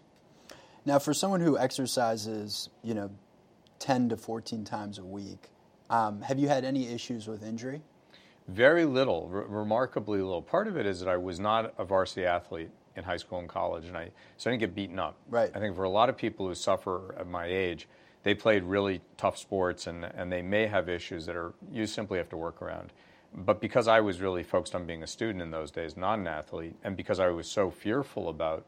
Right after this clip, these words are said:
Speaker 2: trying things outside of my comfort zone, um, and I don't advocate this, but as it happens, I didn't beat my body up.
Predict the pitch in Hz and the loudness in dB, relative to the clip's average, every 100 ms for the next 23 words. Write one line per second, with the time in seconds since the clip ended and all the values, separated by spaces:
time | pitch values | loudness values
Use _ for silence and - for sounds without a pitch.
0 | _ _ _ _ - 107 107 107 92 82 | _ _ _ _ 0 4 4 2 -2 -2
1 | 87 87 - 87 85 80 78 127 131 95 | 0 0 2 0 0 -6 -6 -6 -4 -6
2 | - 80 78 80 _ - - _ _ 98 | -6 -8 -8 -12 _ -20 -20 _ _ 2
3 | 92 85 - 107 95 90 104 - - 98 | 4 2 0 2 4 6 4 0 0 0
4 | - - 80 82 - 95 87 82 107 110 | 2 -2 -6 -8 -8 -6 -4 0 4 4
5 | 98 87 90 87 85 80 80 78 76 80 | 4 -2 -2 -2 -6 -10 -10 -8 -2 -2
6 | 78 73 | -2 -6